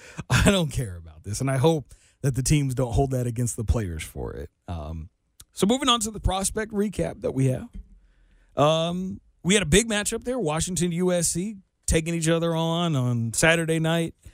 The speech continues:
Caleb Williams, twenty-seven to thirty-five for three, three twelve, three touchdowns on the game.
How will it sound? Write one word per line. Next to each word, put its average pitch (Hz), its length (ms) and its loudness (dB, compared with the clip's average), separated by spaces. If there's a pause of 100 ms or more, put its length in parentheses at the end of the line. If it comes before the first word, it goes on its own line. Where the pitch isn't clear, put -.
(320)
Caleb 208 300 8
Williams, 233 440 2
twenty-seven 185 580 2
to 175 60 -2
thirty-five 170 520 0
for 131 100 -6
three, 156 340 -2 (420)
three 160 240 4
twelve, 160 500 2
three 156 400 0
touchdowns 135 680 0
on 117 100 -2
the 113 60 -4
game. 107 380 -2